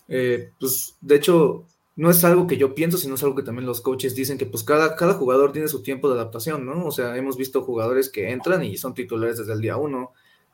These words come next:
Hemos visto jugadores que, pues, les cuesta un poquito más. Por ejemplo, pues, ahí tenemos el caso de Booth, ¿no? Que, pues, hasta ahorita está teniendo tiempo de juego. Pero, eh, si nos remontamos a años anteriores, por ejemplo, acuérdense que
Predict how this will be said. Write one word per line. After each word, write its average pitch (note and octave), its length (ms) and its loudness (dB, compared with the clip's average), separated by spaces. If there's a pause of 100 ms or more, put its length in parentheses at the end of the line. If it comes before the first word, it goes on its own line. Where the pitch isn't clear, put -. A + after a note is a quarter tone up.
(140)
Hemos B2 160 -12
visto B2 180 -8
jugadores A#2+ 420 -2
que, G#2+ 440 -2 (100)
pues, B2 140 -10
les A#2+ 160 -2
cuesta C#3 260 2
un C3 100 -6
poquito A#2 360 -8
más. C#3 340 -2
Por - 180 -8
ejemplo, A2 260 -12
pues, - 140 -12
ahí A2 120 -6
tenemos A#2 240 -10
el - 80 -20
caso B2+ 180 -4
de B2+ 80 0
Booth, E3+ 240 2
¿no? B2 200 -10
Que, - 100 -10
pues, - 180 -12
hasta G#2+ 160 -16
ahorita B2 200 -6
está A#2 100 -6
teniendo A2 240 -6
tiempo A2+ 240 -8
de B2 60 -6
juego. C3 260 2 (1200)
Pero, D#3+ 640 8
eh, A#2+ 100 2
si A#2 140 -4
nos B2+ 160 -4
remontamos B2+ 540 0
a C#3+ 40 2
años D3 220 -2
anteriores, B2+ 480 2
por A#2+ 120 0
ejemplo, A#2+ 380 -2
acuérdense A#2+ 460 -6
que G#2 280 -6